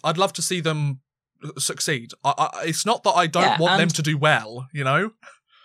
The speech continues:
Speaker 2: I have seen, um, you know, I,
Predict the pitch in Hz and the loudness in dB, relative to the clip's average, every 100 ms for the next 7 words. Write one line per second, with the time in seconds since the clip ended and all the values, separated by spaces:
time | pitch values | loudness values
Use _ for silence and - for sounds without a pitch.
0 | _ _ _ _ _ _ _ _ _ _ | _ _ _ _ _ _ _ _ _ _
1 | _ - 170 143 202 202 190 - _ _ | _ -4 -2 -2 0 2 0 -4 _ _
2 | _ - _ _ - - 208 190 170 151 | _ -20 _ _ -4 0 4 2 0 -4
3 | 143 139 _ _ 143 139 139 135 135 127 | -8 -10 _ _ 0 2 2 0 -4 -8
4 | _ _ _ _ _ _ _ 170 143 139 | _ _ _ _ _ _ _ -2 2 2
5 | 151 | 2